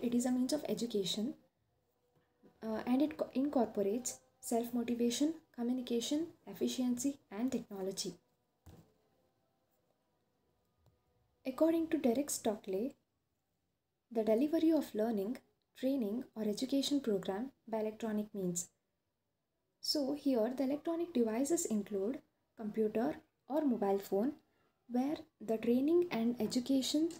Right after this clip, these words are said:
education is provided to the students. And according to L S D A, e-learning is a learning that is supported or enhanced through application of information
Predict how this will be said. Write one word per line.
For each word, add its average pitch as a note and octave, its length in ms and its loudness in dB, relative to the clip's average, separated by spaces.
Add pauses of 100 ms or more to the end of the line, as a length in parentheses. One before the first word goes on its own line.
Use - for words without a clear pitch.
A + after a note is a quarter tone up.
(800)
education C#4 680 0
is B3 160 -2
provided A3+ 560 2
to G#3+ 60 -2
the C4+ 100 2
students. G3 600 2 (1500)
And A3+ 260 -4 (480)
according D4+ 420 6
to E4 80 6
L C4 160 6
S D#4 140 4
D A3 100 2 (120)
A, - 680 -4
e-learning D#4 500 4 (180)
is A3+ 200 -6
a G#3+ 40 2
learning A3+ 500 2 (400)
that A3 100 0
is G#3+ 80 0
supported A3 520 0 (120)
or G#3+ 180 -4
enhanced G#3 540 0 (460)
through D#4 160 0
application D#4 520 2
of E4+ 140 4
information G#3 720 2